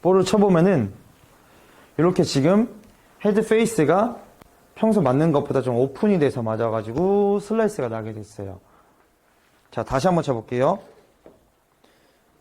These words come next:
그럼 이제 이거를 제가 한번 돌려볼게요.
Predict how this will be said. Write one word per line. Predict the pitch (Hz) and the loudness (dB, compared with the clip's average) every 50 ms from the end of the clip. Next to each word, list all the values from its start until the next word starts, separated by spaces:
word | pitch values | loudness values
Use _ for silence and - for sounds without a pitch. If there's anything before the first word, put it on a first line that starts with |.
| _ _ _ _ _ _ _ _ _ _ _ | _ _ _ _ _ _ _ _ _ _ _
그럼 | _ - 151 160 160 | _ -6 -2 -2 0
이제 | 156 147 151 | 0 0 0
이거를 | 127 120 131 135 135 170 175 170 185 160 117 95 - - | 0 -2 -4 -2 0 2 2 2 2 2 0 -2 -6 -10
제가 | - 131 117 123 | -8 -6 -2 -2
한번 | 131 131 139 165 170 127 104 98 98 - - - _ _ _ _ _ _ - | -2 -2 0 0 0 0 -2 -6 -12 -16 -20 -20 _ _ _ _ _ _ -6
돌려볼게요. | - 175 165 170 214 196 143 113 104 - - 107 104 98 95 | -2 2 2 4 4 2 2 0 -4 -4 -8 -8 -8 -10 -12